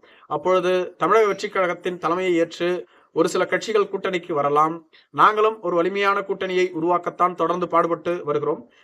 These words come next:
எங்கள் தலைமையை ஏற்று எங்களோடு கூட்டணிக்கு வரக்கூடியவர்களுக்கு நாங்கள் ஆட்சி அதிகாரத்தில் பங்கு என்றும் அறிவித்துள்ளோம்.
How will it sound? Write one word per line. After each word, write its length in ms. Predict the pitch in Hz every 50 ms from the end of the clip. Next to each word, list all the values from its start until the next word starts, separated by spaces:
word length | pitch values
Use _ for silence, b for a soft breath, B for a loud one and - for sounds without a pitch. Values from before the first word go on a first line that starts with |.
| b
எங்கள் 300 | b - 160 185 196 196
தலைமையை 420 | 190 190 190 208 226 226 226 226 208
ஏற்று 400 | 202 202 196 - - 214 226 226
எங்களோடு 400 | - 156 160 180 190 202 214 220
கூட்டணிக்கு 460 | 220 220 208 202 - 202 202 190 -
வரக்கூடியவர்களுக்கு 840 | 190 180 180 190 185 190 185 185 180 175 165 170 165 160 160 - 185 175
நாங்கள் 300 | 160 160 170 170 156 -
ஆட்சி 360 | - 160 196 214 - - 214
அதிகாரத்தில் 500 | 190 185 180 180 170 165 170 - 175 170
பங்கு 340 | - 170 180 190 202 208 190
என்றும் 320 | 170 165 165 165 170 -
அறிவித்துள்ளோம். 640 | 135 160 160 170 165 - - 156 143 147 - -